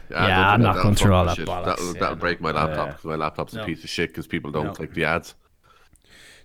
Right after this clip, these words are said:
Speaker 1: Okay. <laughs> Yeah. Um,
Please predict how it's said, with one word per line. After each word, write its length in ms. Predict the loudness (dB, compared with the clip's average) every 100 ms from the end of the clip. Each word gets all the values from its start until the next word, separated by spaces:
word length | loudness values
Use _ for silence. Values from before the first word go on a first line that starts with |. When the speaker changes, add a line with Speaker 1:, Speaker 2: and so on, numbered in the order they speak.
| -2
Speaker 1:
Okay. 380 | 0 4 6 6
<laughs> 160 | 4 4 4 4 0 -2 -6 -6 -6 -2
Yeah. 160 | 0 -2 -8 -16 -18 -18 -14 -8 -10 -10 -12 -10 -8 -10 -14
Um, 680 | -10 -6 -4 -4 -6 -10